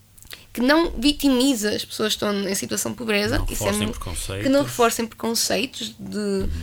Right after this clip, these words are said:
Speaker 1: de todo e que ajudem a desconstruir, aliás, ideias preconcebidas que temos com, por exemplo, com prestações sociais. E agora lembro, por exemplo, do R S I, temos ideias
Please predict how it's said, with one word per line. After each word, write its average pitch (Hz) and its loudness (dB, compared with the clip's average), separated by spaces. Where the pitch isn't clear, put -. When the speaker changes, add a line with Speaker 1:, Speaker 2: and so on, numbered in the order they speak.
Speaker 1:
de 220 -6
todo 214 2
e 269 -4
que 302 2
ajudem 285 6
a 294 6
desconstruir, 277 2
aliás, 262 4
ideias 269 6
preconcebidas 262 0
que - -8
temos 254 -2
com, 247 0
por 240 -6
exemplo, 220 -2
com 226 -8
prestações - -4
sociais. 240 4
E - 4
agora 196 2
lembro, 196 -2
por - -8
exemplo, 196 -4
do - -2
R - -2
S - -4
I, 220 -2
temos 196 -4
ideias 196 0